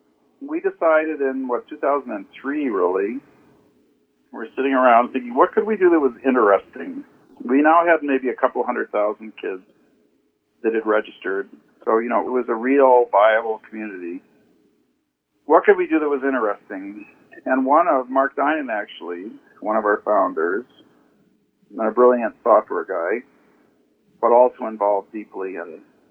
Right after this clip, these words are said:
the pedagogy and the construction of the site and its design, said, "You know, I think it'd be interesting to give them a disease."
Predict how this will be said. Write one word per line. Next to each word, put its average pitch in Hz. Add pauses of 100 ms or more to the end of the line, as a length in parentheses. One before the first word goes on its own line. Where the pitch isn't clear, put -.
(140)
the 90
pedagogy 95
and 90
the 73
construction -
of 76
the 82 (320)
site 98
and 95
its - (260)
design, 98 (840)
said, 120
"You 143
know, 170
I 165
think 185
it'd 185
be 156
interesting 151
to 131
give 131
them 135
a 120
disease." 110